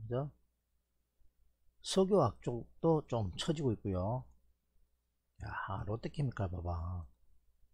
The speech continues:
자, 그래서, 음, 오늘 상당히 조정 받고 있기 때문에, 업종 대표주 군들이기 때문에 조정 좀 받고 있다. 그러나 닥터케이, 아,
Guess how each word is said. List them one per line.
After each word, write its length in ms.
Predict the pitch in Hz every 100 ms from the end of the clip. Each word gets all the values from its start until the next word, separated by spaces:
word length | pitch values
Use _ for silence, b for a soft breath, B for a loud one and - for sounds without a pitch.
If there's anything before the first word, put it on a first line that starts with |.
| _ _ _ _ B B B B B B B -
자, 220 | - 123 117
그래서, 580 | 151 147 127 117 110 -
음, 340 | 110 107 104 95 80 - _ _ _ _ _ _ - _ _ -
오늘 460 | 131 135 107 113 90
상당히 500 | - 117 117 127 107
조정 520 | - 151 143 113 107 - -
받고 280 | 147 - 147
있기 160 | 139 -
때문에, 420 | 135 139 120 107
업종 260 | 123 160
대표주 560 | 139 120 - 160 147 165
군들이기 460 | - 151 147 131 139
때문에 200 | 135 123
조정 260 | 143 131
좀 100 | 107
받고 280 | 92 160 -
있다. 420 | 123 107 98 90 - - B B B B -
그러나 180 | 175 156
닥터케이, 520 | 160 180 - 180 151
아, 440 | 120 117 113 104